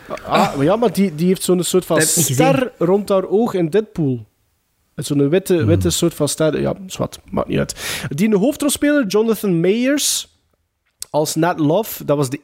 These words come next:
Speaker 1: eerste keer dat ik die vent aan het werk heb gezien. Ik vind dat hij dat zeker niet slecht deed. En ik weet zeker dat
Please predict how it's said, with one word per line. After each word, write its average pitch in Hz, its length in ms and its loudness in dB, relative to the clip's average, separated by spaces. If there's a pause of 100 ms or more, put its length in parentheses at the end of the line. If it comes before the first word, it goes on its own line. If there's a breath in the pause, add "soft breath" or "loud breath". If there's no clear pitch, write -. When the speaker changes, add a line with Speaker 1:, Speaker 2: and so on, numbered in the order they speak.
Speaker 1:
eerste 233 320 0
keer 220 180 -2
dat 190 180 -2
ik 165 120 -4
die 151 180 2
vent 156 320 -2
aan - 100 -4
het 123 100 -8
werk 160 220 -4
heb 202 140 -6
gezien. 196 320 -4 (600 loud breath)
Ik - 120 -20
vind 147 220 -2
dat 143 160 0
hij 143 140 2
dat 127 160 0
zeker 247 340 0
niet 208 140 -2
slecht - 320 -2
deed. - 480 -2 (1160)
En 147 180 -2
ik 165 160 -2
weet 160 220 0
zeker 226 440 0
dat 151 400 0